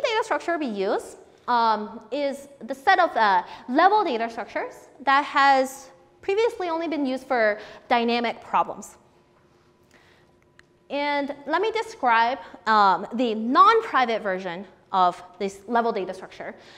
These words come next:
And I'll actually describe a much simpler version of the data structure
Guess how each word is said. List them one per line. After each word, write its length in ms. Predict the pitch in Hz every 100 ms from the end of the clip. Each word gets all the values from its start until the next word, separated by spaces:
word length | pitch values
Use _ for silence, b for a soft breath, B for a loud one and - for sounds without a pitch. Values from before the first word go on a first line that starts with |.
| B 277
And 120 | 311
I'll 180 | 302 311
actually 340 | 359 - 403
describe 460 | 294 - 233 240 -
a 80 | 214
much 180 | 240 240
simpler 460 | - 247 240 240
version 340 | 208 190 226 233
of 120 | 214
the 60 | 180
data 220 | 196 220
structure 420 | - 151 214